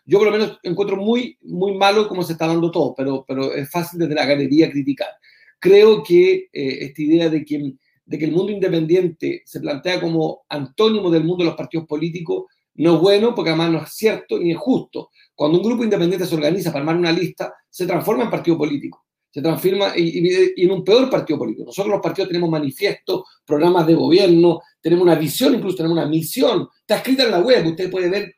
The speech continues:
a quién nos parecemos. Un grupo independiente que se reúne ahora por una lista constituyente, a mí me encanta. Yo, nosotros hemos regalado, usted se ha regalado, hemos dado, hemos donado, hemos devuelto, hemos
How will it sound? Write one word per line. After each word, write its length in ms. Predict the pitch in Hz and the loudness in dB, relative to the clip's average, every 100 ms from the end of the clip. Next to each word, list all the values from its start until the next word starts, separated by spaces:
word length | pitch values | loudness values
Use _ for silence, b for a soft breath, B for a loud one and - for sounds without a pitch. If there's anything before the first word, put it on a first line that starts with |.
| - - | -18 -14
a 60 | |
quién 160 | - 214 | -8 -4
nos 140 | 202 | -4
parecemos. 760 | 165 147 143 247 165 - - b b b b - | -4 -4 -2 -2 -2 -6 -14 b b b b 0
Un 120 | 180 | 2
grupo 180 | 233 269 | 4 2
independiente 680 | 240 196 180 202 233 220 226 | 2 4 4 4 2 0 -4
que 100 | 185 | -4
se 140 | 165 | -2
reúne 260 | 151 202 208 | 0 2 2
ahora 140 | 196 | 2
por 100 | 165 | 2
una 140 | 170 170 | 0 -2
lista 280 | 190 - - | -4 -8 -2
constituyente, 1000 | 269 294 - 214 196 185 147 143 185 - _ _ _ - | 0 0 -2 -8 -4 -4 -4 -6 -10 -10 _ _ _ -6
a 100 | 151 | -2
mí 80 | 226 | 0
me 100 | 208 | 0
encanta. 580 | - - 170 - - _ - | 0 0 0 -4 -10 _ -2
Yo, 160 | 156 | 0
nosotros 340 | 165 160 196 196 | 0 0 -2 0
hemos 160 | 165 | 0
regalado, 360 | 156 151 160 175 | 0 0 2 2
usted 160 | 165 147 | 0 -2
se 80 | |
ha 60 | 156 | -2
regalado, 380 | 135 143 131 123 | 0 0 -2 -2
hemos 160 | 147 | -2
dado, 300 | 143 202 151 | 2 4 4
hemos 200 | 139 143 | 0 -4
donado, 440 | 135 156 190 156 147 | -2 0 2 2 0
hemos 340 | 151 151 - | -2 -6 -6
devuelto, 540 | 143 156 220 175 - 147 | -4 2 4 4 -2 -6
hemos 320 | 160 160 | -6 -8